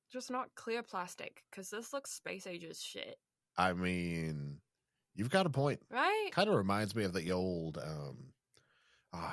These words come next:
Speaker 2: hell, what is it? The, like, old clear controllers that you could get that actually
Speaker 1: Yeah.
Speaker 2: played better than the actual controllers,
Speaker 1: Yeah.
Speaker 2: yet nobody wanted to use 'em.
Speaker 1: And the transparent Game Boy Colors, too.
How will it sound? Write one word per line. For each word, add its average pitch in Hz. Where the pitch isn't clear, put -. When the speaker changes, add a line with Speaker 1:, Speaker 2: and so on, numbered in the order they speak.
Speaker 2:
hell, 73
what 80
is 73
it? 69
The, 78
like, 82
old 98
clear 107
controllers 104
that 113
you 120
could 117
get 135
that 381
actually 440
Speaker 1:
Yeah. 403
Speaker 2:
played 101
better 110
than 104
the 95
actual 120
controllers, 143
Speaker 1:
Yeah. 302
Speaker 2:
yet 101
nobody 107
wanted 117
to 117
use 117
'em. 180
Speaker 1:
And 302
the 330
transparent 330
Game 311
Boy 311
Colors, 285
too. 269